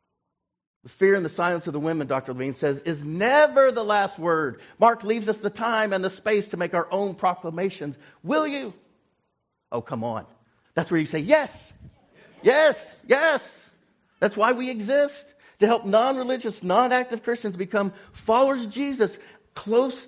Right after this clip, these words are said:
so that they get the dust on 'em, radical, right close to him. The late Rachel Evans writes this.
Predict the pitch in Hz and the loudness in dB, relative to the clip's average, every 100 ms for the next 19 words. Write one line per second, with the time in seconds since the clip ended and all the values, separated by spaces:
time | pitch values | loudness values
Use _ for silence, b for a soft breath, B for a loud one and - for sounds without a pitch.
0 | B - 214 214 208 226 202 165 277 262 | B 2 6 6 2 -2 -2 -2 -2 -2
1 | 214 196 143 156 254 262 202 127 - _ | -6 -4 -2 -2 -4 -4 -6 -8 -8 _
2 | _ _ _ _ _ _ _ 175 247 247 | _ _ _ _ _ _ _ -2 0 0
3 | 240 240 233 - - - 160 _ _ _ | -2 -4 -4 -12 -12 -16 -20 _ _ _
4 | _ _ _ _ _ _ _ _ _ _ | _ _ _ _ _ _ _ _ _ _
5 | _ _ _ _ _ _ _ _ _ _ | _ _ _ _ _ _ _ _ _ _
6 | _ - 147 143 139 139 131 131 117 107 | _ -4 0 0 -2 -2 -2 -2 -6 -8
7 | 123 120 - 117 110 - | -6 -6 -6 -8 -8 -18